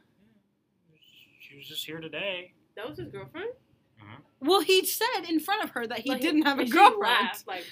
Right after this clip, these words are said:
Speaker 2: hard. She was like, "Ha, yeah." <laughs>
Speaker 1: Well, then you're, I'm as confused as you are.
Speaker 3: So that's not his girlfriend? I need the tea.
Speaker 1: Thought it was.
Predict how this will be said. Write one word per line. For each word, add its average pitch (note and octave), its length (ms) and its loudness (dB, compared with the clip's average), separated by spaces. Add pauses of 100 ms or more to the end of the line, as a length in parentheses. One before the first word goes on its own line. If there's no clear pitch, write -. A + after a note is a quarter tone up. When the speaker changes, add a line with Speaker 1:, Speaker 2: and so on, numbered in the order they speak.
Speaker 2:
hard. F#3+ 340 -10
She - 80 -16
was G3 60 -16
like, F3+ 120 -16
"Ha, F#3 240 -10
yeah." D#3+ 260 -14 (160)
<laughs> G#4+ 720 0 (1120)
Speaker 1:
Well, G2+ 100 -20
then G2 160 -18
you're, G#2 600 -16
I'm A2+ 260 -12
as A#2 100 -18
confused C3+ 400 -16
as D3 140 -18
you F3+ 160 -16
are. G2 160 -16 (640)
Speaker 3:
So B3 200 -8
that's A3+ 280 -12
not A#3+ 240 -10
his B3 160 -8
girlfriend? B3+ 400 -8 (520)
I B3 80 0
need A#3 140 -4
the F#3 80 -12
tea. D#3 340 -2
Speaker 1:
Thought A#2+ 200 -12
it B2 100 -12
was. F#2 380 -16